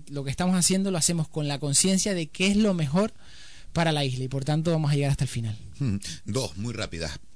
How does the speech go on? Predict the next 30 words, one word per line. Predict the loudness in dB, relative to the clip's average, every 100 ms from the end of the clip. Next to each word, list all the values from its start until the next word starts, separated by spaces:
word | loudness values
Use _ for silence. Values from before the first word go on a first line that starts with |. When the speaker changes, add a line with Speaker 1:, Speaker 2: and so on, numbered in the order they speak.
| -10
Speaker 2:
Eh, | -2 0 2 4 4 2 -8 -14 -14 -14 -2
no | 2
es | 4
cansino | 4 2 -2 -4 -6
que | -6 -4 -4 -6 -14 -14 -14 -12 -12 -14 -4
tres | 2 4 6
años | 4 2
después | -2 -4 -4
todavía | -4 -2 -2
le |
estemos | -4 -4 -8
preguntando, | -6 -6 -2 0 2 0 -4 -8 -14 -14 -16 -8 -4
eh, | -4 -6 -14 -14 -14 -8
"¿Cómo, | -8 -4
cómo | -6
está | -4
el | -4
pacto? | -2 -4 -4 -4 -4 -8 -14
¿Se | -6 0
llevan | 2 2 2
bien? | 2 2 2
¿Hay | 0
una | 2 0
ruptura? | 0 -2 -2 0 0 0 -2
¿Hay | 0 0
fisura?". | 0 0 0 0 -2 -6 -6
En | -2
tres | 2 4 6
años, | 4 2 2
¿no? | 0